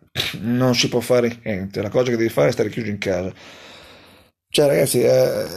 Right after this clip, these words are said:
è una cosa, eh, impressionante. Io,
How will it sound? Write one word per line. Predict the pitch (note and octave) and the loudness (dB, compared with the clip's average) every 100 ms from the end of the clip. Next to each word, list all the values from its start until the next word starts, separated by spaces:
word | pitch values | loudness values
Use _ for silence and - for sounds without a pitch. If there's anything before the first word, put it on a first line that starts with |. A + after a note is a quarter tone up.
| D2 | -6
è | C#3 | 0
una | C#3 | 0
cosa, | B2+ C#3+ C#3+ B2 A#2+ G#2+ G2 - - - _ _ _ _ _ _ _ _ _ - | 2 2 2 4 4 2 0 -6 -20 -20 _ _ _ _ _ _ _ _ _ -8
eh, | A2+ A#2 G#2+ | -2 0 0
impressionante. | A2 G#2+ A#2+ - A#2 A#2 G2+ G2 F#2 | 0 0 0 0 0 0 -2 -4 -2
Io, | A2+ A2 F#2+ | 0 2 0